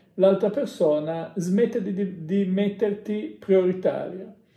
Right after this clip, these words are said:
eh, e smette di essere affidabile nei tuoi confronti. Questo perché cade?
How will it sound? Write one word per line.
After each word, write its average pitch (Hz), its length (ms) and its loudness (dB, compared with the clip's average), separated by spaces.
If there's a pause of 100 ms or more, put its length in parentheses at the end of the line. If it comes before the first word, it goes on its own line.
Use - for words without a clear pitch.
(600)
eh, 175 920 8
e 190 140 6
smette 190 420 4
di 170 140 4
essere 185 300 2
affidabile 175 560 -2
nei 156 140 -6
tuoi 151 160 -8
confronti. 156 680 -6 (2250)
Questo 247 360 2
perché 185 320 0
cade? 156 640 -4